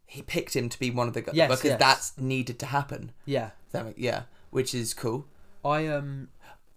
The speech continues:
Speaker 1: Also, with the What If thing,
Speaker 2: Yeah.
Speaker 1: do you know the Gamora Tony thing? Apparently that's pushed back.
Speaker 2: Yeah, 'cause it was meant to be in season one.
Speaker 1: I call bullshit on covid issues.
Speaker 2: It's now in season two.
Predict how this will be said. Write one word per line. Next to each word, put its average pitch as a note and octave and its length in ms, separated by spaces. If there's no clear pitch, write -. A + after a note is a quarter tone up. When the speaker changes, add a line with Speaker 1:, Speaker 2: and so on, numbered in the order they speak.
Speaker 1:
Also, C#3+ 280
with C3+ 240
the C3+ 60
What B2+ 240
If A#2+ 140
thing, A2+ 340
Speaker 2:
Yeah. B2 200
Speaker 1:
do C#3+ 80
you D3+ 40
know D3 60
the C3+ 80
Gamora C3+ 420
Tony B2 300
thing? G#2 240
Apparently A#2 340
that's G#2+ 140
pushed A#2 220
back. - 360
Speaker 2:
Yeah, C3+ 220
'cause B2 160
it D3 60
was C#3 80
meant G#2+ 140
to - 20
be C3+ 60
in C3 60
season B2 320
one. A2+ 240
Speaker 1:
I D#3 140
call F#3+ 160
bullshit C3 540
on A#2 220
covid A#2 360
issues. G#2 540
Speaker 2:
It's B2 160
now A#2+ 160
in G#2+ 60
season A2 260
two. G#2+ 260